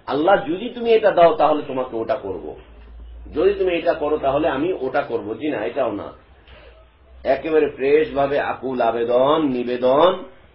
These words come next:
প্রার্থনা করতে হবে কার কাছে? আল্লাহ সুবহানাহু ওয়া তাআলার কাছে। এবং এই বিষয়ে দৃঢ় প্রত্যয়ী হতে হবে,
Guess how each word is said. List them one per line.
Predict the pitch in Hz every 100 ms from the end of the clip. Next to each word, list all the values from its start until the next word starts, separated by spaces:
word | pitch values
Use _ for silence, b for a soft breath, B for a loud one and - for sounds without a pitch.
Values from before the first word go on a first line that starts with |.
| _
প্রার্থনা | 139 147 - 156
করতে | 147 139 - 139
হবে | 131
কার | 127 139
কাছে? | 143 170 - 180 120 - - - - -
আল্লাহ | - 127 135 135
সুবহানাহু | 131 135 139 131
ওয়া | 131
তাআলার | 131 131 135
কাছে। | 139 135 165 190 233 b b -
এবং | 101 135 147
এই | 139 147
বিষয়ে | 147 156 135
দৃঢ় | 123 147
প্রত্যয়ী | 143 147 - 170 175
হতে | 170 170
হবে, | 170 170 208